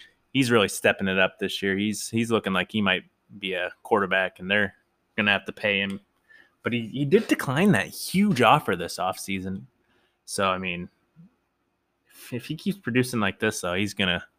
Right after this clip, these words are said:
outplay what they were offering him even. So watch that, Cowboy fans. We'll see what happens. Uh, you know, Cooper and Zeke, studs. They can keep the core intact. Uh, got some studs in the defensive li-, uh, defensive side of the ball, too. Um, that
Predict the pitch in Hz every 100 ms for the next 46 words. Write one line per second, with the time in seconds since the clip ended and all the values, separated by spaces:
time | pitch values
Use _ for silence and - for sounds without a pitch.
0 | _ _ _ _ _ _ _ 104 95 -
1 | 113 104 95 101 95 95 95 95 92 90
2 | 90 90 90 90 92 - 90 92 - _
3 | _ _ _ _ _ - 117 - 117 -
4 | - 113 104 101 101 104 101 104 95 101
5 | 110 95 104 101 98 92 92 90 90 92
6 | 95 92 - - 123 117 107 95 98 107
7 | 101 _ _ _ _ _ _ _ - -
8 | 90 92 92 - 104 101 117 104 104 -
9 | 113 110 107 113 110 101 - 90 98 95
10 | 104 - 92 - 117 113 107 101 107 101
11 | 110 101 107 110 98 110 104 98 101 _
12 | _ _ _ _ _ 113 107 104 104 104
13 | 107 104 104 104 104 - 107 107 98 87
14 | 90 87 87 85